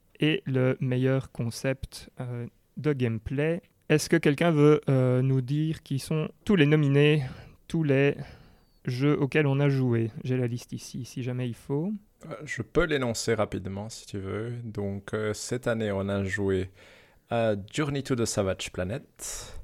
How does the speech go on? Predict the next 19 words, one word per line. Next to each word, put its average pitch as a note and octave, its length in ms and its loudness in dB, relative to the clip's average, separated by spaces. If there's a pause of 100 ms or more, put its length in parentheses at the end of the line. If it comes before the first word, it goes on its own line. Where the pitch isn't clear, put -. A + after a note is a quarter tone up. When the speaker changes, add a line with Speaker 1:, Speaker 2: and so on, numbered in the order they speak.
(260)
Speaker 1:
Mhm. B2 380 -2
Speaker 2:
à A#2 320 2 (220)
Super C#3+ 420 0
Metroid, A#2 680 -2 (720)
à A#2 160 -8 (100)
Infamous A#2+ 460 -2
Second F#2+ 480 -6
Son, B2 580 -2 (460)
à F#2 340 -4 (280)
Risk - 340 -6
of G#2+ 140 0
Rain F2+ 380 -4
deux, C#3+ 300 -2 (640)
à F#2+ 80 -4
Super G#2 460 -4
Mario F#2+ 280 -2
trois - 220 -6
D F#2 140 -4
All-Stars, A#2 1000 -4